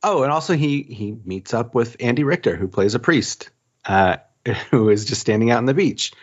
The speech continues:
And he tries to tell Dave Foley about the meaning of Christmas and all this, and Dave Foley's just not <laughs> having it, and, uh, which is a funny scene.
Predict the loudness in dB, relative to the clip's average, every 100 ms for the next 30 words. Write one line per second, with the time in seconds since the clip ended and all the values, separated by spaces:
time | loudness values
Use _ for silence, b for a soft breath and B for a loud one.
0 | B B B -2 0 0 0 0 0 0
1 | -2 2 2 0 -6 _ _ _ _ _
2 | _ _ _ -8 -2 0 0 0 2 2
3 | 2 -2 -4 B B B B 0 2 2
4 | 2 0 -2 0 0 2 2 2 2 0
5 | -2 0 0 0 0 2 2 0 -4 -4
6 | -2 -2 -2 -2 2 2 2 -2 -8 _
7 | _ _ -6 -6 B B B B -4 0
8 | 2 2 2 -2 -2 -4 0 2 2 2
9 | 0 -4 b b b b -2 0 0 0
10 | 0 -2 0 0 0